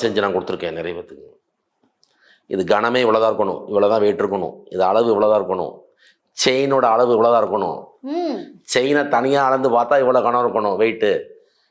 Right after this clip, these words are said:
Speaker 1: டாலர் மட்டும் அளந்து பார்த்தா இவ்வளவு வெயிட் இருக்கணும். அந்த அமைப்புல முப்பது, நாற்பது பேத்துக்கு நான் செஞ்சு கொடுத்துருக்கேன். எல்லாருமே சக்ஸஸ் தான். இன்னைக்கும் கேட்டுட்டு இருக்காங்க, "எங்களுக்கு அந்த செயின், அந்த டாலர் கிடைக்குமா,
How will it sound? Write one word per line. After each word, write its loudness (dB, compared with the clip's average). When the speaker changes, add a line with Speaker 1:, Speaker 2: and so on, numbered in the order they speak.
Speaker 1:
டாலர் 0
மட்டும் 0
அளந்து 0
பார்த்தா 0
இவ்வளவு 2
வெயிட் 2
இருக்கணும். -2
அந்த -2
அமைப்புல -4
முப்பது, -2
நாற்பது 0
பேத்துக்கு 2
நான் -2
செஞ்சு -2
கொடுத்துருக்கேன். -8
எல்லாருமே 0
சக்ஸஸ் -4
தான். -8
இன்னைக்கும் 0
கேட்டுட்டு 0
இருக்காங்க, -6
"எங்களுக்கு -2
அந்த -2
செயின், -4
அந்த -2
டாலர் 0
கிடைக்குமா, -6